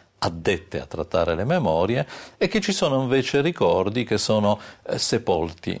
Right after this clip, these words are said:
nel tempo. Ehm, prima si pensava che esistessero soltanto, almeno i neuroscienziati lo ritenevano,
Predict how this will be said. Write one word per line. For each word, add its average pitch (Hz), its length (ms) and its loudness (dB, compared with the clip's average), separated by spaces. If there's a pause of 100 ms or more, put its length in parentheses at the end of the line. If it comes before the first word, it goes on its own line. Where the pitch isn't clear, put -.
nel 85 260 -2
tempo. 78 520 -2 (500)
Ehm, 117 400 0 (920)
prima 233 240 2
si - 140 0
pensava 113 480 2
che 127 120 0
esistessero 117 600 0
soltanto, 113 600 0
almeno 85 240 -2
i 73 40 -2
neuroscienziati 98 800 0
lo 90 120 0
ritenevano, 90 640 2